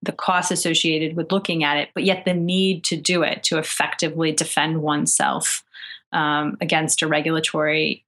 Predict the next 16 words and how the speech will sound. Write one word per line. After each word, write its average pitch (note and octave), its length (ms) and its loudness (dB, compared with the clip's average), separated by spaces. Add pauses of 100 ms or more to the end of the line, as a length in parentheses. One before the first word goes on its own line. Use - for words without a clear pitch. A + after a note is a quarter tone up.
investigation D#3+ 800 0
or D#3+ 180 2
in E3 240 -2
a, D#3+ 320 0
in E3+ 120 0
a E3 100 2
litigation. - 800 0 (540)
And F3 520 0 (160)
it F#3+ 140 -2
takes - 460 2
creativity F#3+ 800 -2 (960)
to F3+ 200 2
think F3 300 -2
through F3 140 -2
that D#3 180 0
problem. D#3 420 0